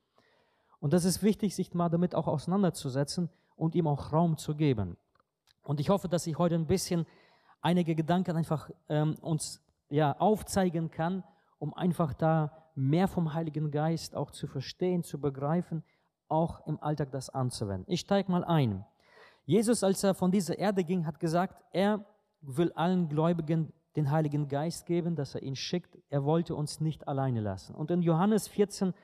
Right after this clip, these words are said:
Vers sechzehn lesen wir, „Ich werde den Vater bitten, und er wird euch einen anderen Ratgeber geben, der euch nie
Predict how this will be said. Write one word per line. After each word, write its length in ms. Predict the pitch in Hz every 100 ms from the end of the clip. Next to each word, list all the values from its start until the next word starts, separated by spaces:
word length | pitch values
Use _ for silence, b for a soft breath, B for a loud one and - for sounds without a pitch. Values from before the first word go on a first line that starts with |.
| b b b
Vers 240 | 180 156
sechzehn 400 | 156 175 - 185
lesen 400 | 175 180 175 165
wir, 220 | 185 214 - b b b b b
„Ich 200 | 190 190
werde 220 | 233 220
den 120 | 196 180
Vater 340 | 202 214 196
bitten, 340 | 151 180 214
und 160 | 165 175
er 200 | 180 175
wird 220 | 190 -
euch 480 | - 160 190 - -
einen 240 | 165 170 -
anderen 380 | 170 196 190 180
Ratgeber 720 | 156 165 185 160 156 156 156
geben, 420 | 143 147 156 190 190 _ _ _
der 280 | 139 131 170
euch 360 | 165 165 - -
nie 600 | 170 208 240 147 101